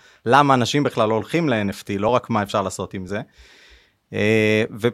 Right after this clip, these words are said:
ויש איזה דרך להריץ אן אף טי, זאת אומרת, ברגע שאתם עושים ווליום מסוים על הבלוקצ'יין, כמו הרצת מניות, רק שפה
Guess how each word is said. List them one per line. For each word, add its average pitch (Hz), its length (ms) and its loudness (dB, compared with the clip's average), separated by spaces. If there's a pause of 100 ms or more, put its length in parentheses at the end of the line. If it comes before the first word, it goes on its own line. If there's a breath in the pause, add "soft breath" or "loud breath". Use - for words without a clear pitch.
(120)
ויש 160 340 4
איזה 180 200 4
דרך 175 420 4
להריץ 147 640 4
אן 139 140 6
אף - 160 -2
טי, 139 240 2
זאת - 140 -6
אומרת, 104 340 -2
ברגע 123 300 -2
שאתם 131 200 -2
עושים 127 420 0
ווליום 139 320 2
מסוים 127 500 0
על 113 100 0
הבלוקצ'יין, 131 480 0
כמו 208 220 4
הרצת 190 400 2
מניות, 185 500 2
רק - 160 0
שפה 156 600 4